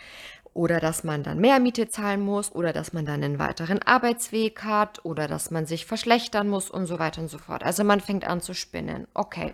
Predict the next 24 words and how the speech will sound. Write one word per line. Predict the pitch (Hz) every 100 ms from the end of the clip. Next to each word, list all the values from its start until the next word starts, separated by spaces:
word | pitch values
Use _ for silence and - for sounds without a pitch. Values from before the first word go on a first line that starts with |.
| - -
dann | 208
überlegt | 226 214 190 -
man | 160 151
sich, | 147 - - _ - _ _ -
gut, | 294 - -
Punkt | 202 -
eins | - 208 254 -
wäre, | 202 214 214 208
ich | 196 -
finde | 208 214 208
eine | 165 160 156
Wohnung, | 226 294 285 285
die | 180
genauso | 165 160 180 220
viel | - 208
kostet, | 202 208 - 208 -
die | 165
genauso | 160 170 165 165
schön | - 254 247
ist | 226 220
und | 185
wo | 175
alles | - 160 170 -
passt. | - 143 - -